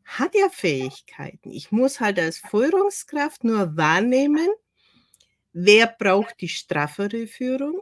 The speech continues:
und wer verträgt diese geöffnete Führung, um abliefern zu können. Und in dem Moment, wenn ich nicht sage, ich muss jeden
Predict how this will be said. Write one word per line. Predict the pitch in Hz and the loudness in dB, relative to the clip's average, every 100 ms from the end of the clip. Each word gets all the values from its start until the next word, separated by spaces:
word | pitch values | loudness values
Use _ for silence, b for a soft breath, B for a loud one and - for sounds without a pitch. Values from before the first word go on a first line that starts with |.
| - | -8
und | - 208 202 | -4 -4 -2
wer | 180 175 247 | 0 0 -2
verträgt | - 208 _ 175 190 202 _ | -6 -10 _ 0 0 -2 _
diese | 180 170 165 | -12 -8 -10
geöffnete | 160 160 - 320 - 220 180 160 | -8 -8 -6 -6 -2 -4 -2 -6
Führung, | 151 - 151 160 196 277 415 b b b b b _ | -10 -8 -6 -4 -4 -4 -6 b b b b b _
um | 202 208 220 - _ _ _ _ _ _ _ | 2 2 2 -4 _ _ _ _ _ _ _
abliefern | - 269 320 302 - 240 202 | -8 0 4 4 2 0 0
zu | 175 | -6
können. | - - 147 147 147 | -8 -8 -6 -6 -8
Und | - 190 196 | -4 0 2
in | 196 202 | 0 0
dem | 262 403 | 0 2
Moment, | 381 269 226 208 208 - | 2 2 0 0 -2 0
wenn | 196 202 | 0 2
ich | 202 | 2
nicht | 285 381 - | 0 0 -4
sage, | 247 254 254 | -4 -2 -4
ich | 156 208 214 | -6 -4 -4
muss | 214 - | -4 -4
jeden | 202 208 269 339 262 175 143 | -4 -2 0 0 -2 -2 -4